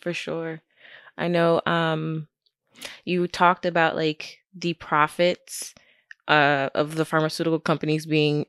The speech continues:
inhibitors to making the drugs more affordable.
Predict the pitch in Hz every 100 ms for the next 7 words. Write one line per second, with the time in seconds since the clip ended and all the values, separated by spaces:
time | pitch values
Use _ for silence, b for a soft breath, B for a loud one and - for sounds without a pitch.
0 | - 151 151 151 151 151 - - 175 151
1 | 147 147 151 143 - 151 143 143 139 -
2 | 147 143 - 143 151 175 185